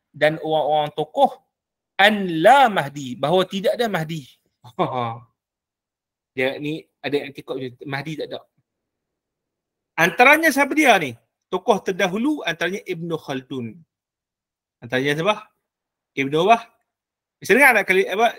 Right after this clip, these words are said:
Ibn Khaldun. Ha, ni kalau antum baca hadis-hadis yang disebutkan dalam Ibn Khaldun, ha, jangan apa? Eh, terus terima.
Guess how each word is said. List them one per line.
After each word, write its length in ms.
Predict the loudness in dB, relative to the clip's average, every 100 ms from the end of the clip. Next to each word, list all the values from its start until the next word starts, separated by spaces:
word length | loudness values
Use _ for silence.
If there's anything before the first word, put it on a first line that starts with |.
| -6
Ibn 160 | -2 -2
Khaldun. 400 | 0 0 0 -2 -2 -12 _ _ _ _ _ _ _ _ -8
Ha, 320 | -6 -4 -6
ni 400 | -4 -4 -4 -10 _ -4
kalau 240 | 0 0
antum 160 | 0 -4
baca 360 | -4 0 0 0
hadis-hadis 560 | -2 -2 -4 -6 -12 _ _ _
yang 160 | -8 -6
disebutkan 480 | -4 -4 -4 -2 0
dalam 160 | 0
Ibn 160 | 0 -2 -2
Khaldun, 560 | -4 4 4 4 0 -12 _ _ _ _ _
ha, 160 | -6 0
jangan 320 | 4 4 2
apa? 320 | 0 -2 -10 _ _ _ _ _ -8
Eh, 240 | -6 -4
terus 320 | 0 0 0 -6 _ -2
terima. 480 | 0 2 0 -4